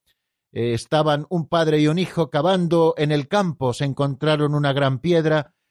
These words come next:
y el hijo, movido por su fuerza y por su juventud, quiso quitarla solo. Después de intentarlo de todas las maneras no pudo,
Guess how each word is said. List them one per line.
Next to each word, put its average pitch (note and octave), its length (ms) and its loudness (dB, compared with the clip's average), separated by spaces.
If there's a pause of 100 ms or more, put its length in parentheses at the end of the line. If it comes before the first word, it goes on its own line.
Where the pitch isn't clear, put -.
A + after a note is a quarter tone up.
(140)
y C#3 80 0
el D3 100 0
hijo, E3 380 0
movido D3+ 500 0
por D3 180 -2
su C3+ 180 -2
fuerza E3 420 -2
y D3+ 40 0
por C#3+ 220 -2
su D3 160 -4
juventud, C#3+ 580 0
quiso E3+ 360 -4
quitarla D3 480 0
solo. C#3+ 440 0 (480)
Después C#3+ 760 0
de C#3 180 2
intentarlo C#3+ 800 0
de C#3 100 0
todas C#3+ 340 0
las C3+ 200 -2
maneras C3+ 440 0
no C#3 180 -2
pudo, D#3 400 0